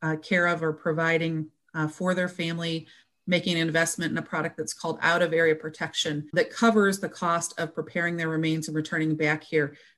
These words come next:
from anywhere in the world more than seventy-five miles from this community. And so whether you're, you know, anywhere in the United States or you happen to be out of the country, it will take care of the preparation and return back here. And it's got another great unique feature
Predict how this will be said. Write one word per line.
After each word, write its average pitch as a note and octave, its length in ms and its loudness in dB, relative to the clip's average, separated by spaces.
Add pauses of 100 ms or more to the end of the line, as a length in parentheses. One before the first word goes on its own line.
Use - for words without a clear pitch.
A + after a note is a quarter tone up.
from F#3 160 -4
anywhere F#3 320 4
in E3+ 60 2
the D#3+ 60 2
world D3 320 2
more C#3+ 120 0
than C#3+ 160 -2
seventy-five D3 520 -2
miles C#3+ 360 0
from D3 140 -2
this C#3 200 -2
community. C3+ 540 -4 (440)
And E3 200 2
so E3 180 2
whether D#3+ 280 4
you're, D3+ 500 4
you E3+ 120 -8
know, D3 220 0
anywhere E3 280 0
in D#3 60 4
the D#3 60 4
United D3+ 320 4
States D#3+ 340 2
or E3 40 0
you D#3 140 2
happen D#3 240 -2
to D3+ 60 -2
be D#3+ 100 -2
out D#3 80 2
of D#3 60 -2
the D#3 60 -4
country, D#3 420 -2
it E3 140 -2
will D#3+ 100 -4
take D#3 280 -6
care D3+ 200 -2
of D3 100 -6
the D3+ 60 -8
preparation D3+ 720 -2
and D3+ 120 0
return D3 440 -2
back D3 300 -4
here. - 340 -6 (400)
And G#3+ 200 2
it's - 180 -2
got G4 180 -2
another F#3 340 4
great D#3+ 320 2
unique D#3+ 280 0
feature D#3+ 560 -2